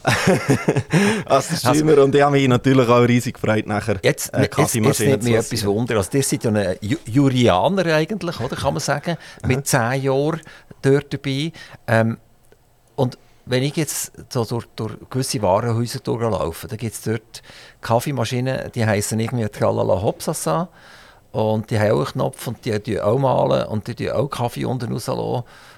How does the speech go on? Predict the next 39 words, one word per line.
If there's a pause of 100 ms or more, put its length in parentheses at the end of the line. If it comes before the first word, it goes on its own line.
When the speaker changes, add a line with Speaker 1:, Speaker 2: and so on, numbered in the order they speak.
Speaker 2:
Und
die
kosten (180)
Franken (100)
X. (580)
Und
dann (320)
vergleiche
ich, (280)
äh, (480)
vielleicht
kann
man
das
nicht
gleich
mit
gleich
vergleichen,
aber
ich
vergleiche
jetzt
gleich, (400)
ähm,
mit,
mit
einer
Jura.
Und
die
Jura,
die
kostet (680)
mehr. (760)
Zum
Teil
massiv
mehr.